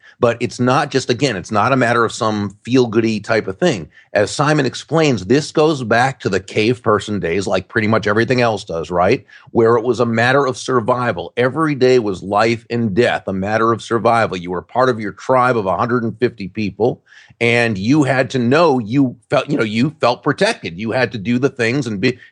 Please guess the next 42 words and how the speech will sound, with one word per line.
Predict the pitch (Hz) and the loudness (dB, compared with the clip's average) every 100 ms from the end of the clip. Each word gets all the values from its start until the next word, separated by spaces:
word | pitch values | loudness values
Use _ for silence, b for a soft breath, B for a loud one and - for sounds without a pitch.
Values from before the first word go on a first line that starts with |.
| - | -8
and | 101 | -2
feel | 135 127 | 2 2
protected. | - 113 185 185 110 B - | 0 0 0 0 -4 B -6
And | 123 127 127 | -4 -4 -4
of | 131 | -4
course, | - 151 123 | 0 0 2
we | 131 | 2
don't | 117 | 2
have | - 101 92 | 0 -2 0
that | 92 92 - - | 2 0 -2 -8
kind | 107 92 | -6 -4
of | |
situation | - 101 107 95 90 98 98 | -4 -4 0 0 0 -4 -2
now, | 151 180 104 117 B B | 0 2 2 0 B B
but | - 120 | 0 2
it's | 120 - | 2 -2
been, | 123 117 | -2 0
and | 110 | 2
I, | 107 107 104 | 0 0 0
I | |
hate | 104 127 | 0 -2
to | 123 | -2
use | 117 | -2
one | 110 110 | 0 0
of | |
those | 98 95 | 0 -2
corny | - 120 110 | 0 0 0
phrases | 98 113 110 104 | 2 2 2 0
that | 92 | 2
everyone | 104 101 104 101 | 2 2 2 0
uses | 101 113 117 104 | 0 0 0 2
these | 120 110 | 2 4
days, | 117 113 - | 4 4 2
but | 101 | -2
it's | - 107 | -2 -6
been | - | -4
hardwired | 104 - 127 147 127 123 139 131 107 113 | -2 0 2 2 2 2 2 2 0 -4
into | 117 - 113 | -6 -2 2
our | 110 | 2
D | 98 117 113 | 2 -2 0
N | |
A | 120 117 78 | 2 0 -2